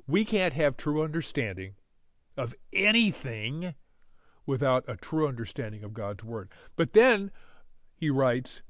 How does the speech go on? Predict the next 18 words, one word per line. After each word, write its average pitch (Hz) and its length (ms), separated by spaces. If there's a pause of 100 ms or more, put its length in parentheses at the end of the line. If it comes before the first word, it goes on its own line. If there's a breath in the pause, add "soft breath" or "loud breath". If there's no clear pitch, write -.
"To 160 160
know 147 300
what 135 460
Israel 120 640
ought 107 380
to 120 100
do." 104 320 (460 soft breath)
That's 185 340
where 175 140
you 160 160
see 147 380
the, 131 380 (720)
the 147 120
confluence 135 760
of 120 100
the 120 100
two 139 180
things. 110 420